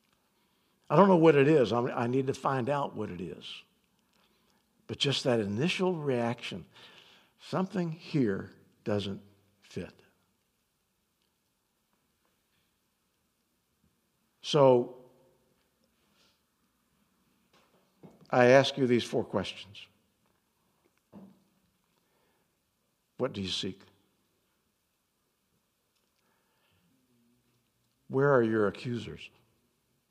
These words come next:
Who are your accusers? What do people around you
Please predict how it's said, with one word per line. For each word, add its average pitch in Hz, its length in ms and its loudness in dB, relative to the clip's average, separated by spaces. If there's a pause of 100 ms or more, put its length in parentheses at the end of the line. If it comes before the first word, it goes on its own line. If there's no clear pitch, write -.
(240)
Who 131 320 -4 (960)
are 107 120 -8
your 95 240 -6
accusers? - 560 -10 (3250)
What 175 120 -4
do 147 60 -10
people 190 340 0
around 123 380 4
you 90 200 -8